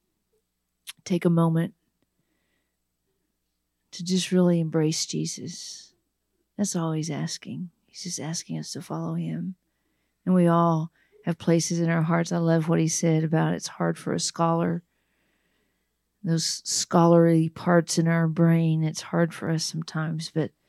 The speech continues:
just like he said about the wind, you can feel it. So we just, we just ask you, Jesus, today to come into our hearts brand new. Just pray that prayer today if you mean it.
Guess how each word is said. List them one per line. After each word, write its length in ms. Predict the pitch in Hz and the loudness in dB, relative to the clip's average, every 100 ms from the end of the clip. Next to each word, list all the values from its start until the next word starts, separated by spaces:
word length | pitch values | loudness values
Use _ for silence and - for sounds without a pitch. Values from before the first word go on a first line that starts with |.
| _ _ _ _ _ _ _ _ _ _ _ _ _ - | _ _ _ _ _ _ _ _ _ _ _ _ _ -6
just 160 | 175 165 | -4 -2
like 140 | 160 | -2
he 100 | 160 | -4
said 220 | 156 156 | -2 -2
about 240 | 147 156 151 | -2 -4 -2
the 100 | 151 | -2
wind, 280 | 151 147 | -2 -4
you 80 | 143 | -8
can 160 | - 160 | -8 -8
feel 260 | - 156 | -6 -6
it. 160 | 151 - _ _ _ _ _ _ _ _ _ _ _ _ _ _ _ _ _ _ _ _ _ _ _ _ _ | -6 -8 _ _ _ _ _ _ _ _ _ _ _ _ _ _ _ _ _ _ _ _ _ _ _ _ _
So 200 | - 175 | -6 -2
we 120 | 170 | 0
just, 500 | 170 165 - - - _ _ _ _ _ _ _ 190 | 0 0 -2 -4 -10 _ _ _ _ _ _ _ -4
we 80 | |
just 180 | 170 - | -2 -2
ask 300 | 160 165 - | -2 -2 -4
you, 60 | 165 | -8
Jesus, 460 | 165 151 - 170 | -8 -10 -10 -10
today 540 | - 165 160 151 156 175 _ - | -10 -8 -8 -8 -10 -12 _ -20
to 100 | - | -12
come 240 | - 160 | -8 -4
into 240 | 160 165 - | -6 -6 -10
our 60 | |
hearts 500 | 165 170 180 - - _ _ | -10 -8 -10 -12 -16 _ _
brand 240 | 175 175 | -8 -4
new. 320 | 175 170 175 - _ _ _ _ _ _ _ _ _ _ _ | -4 -4 -6 -10 _ _ _ _ _ _ _ _ _ _ _
Just 280 | - 190 - | -12 -10 -6
pray 240 | 190 180 | -2 0
that 200 | 175 165 | 0 -4
prayer 420 | - 180 170 170 | -4 -4 -2 -4
today 600 | 170 - 165 165 165 180 175 | -8 -8 -4 -4 -4 -6 -6
if 80 | |
you 100 | 175 | -4
mean 260 | 175 175 170 | 0 0 0
it. 160 | 170 | -2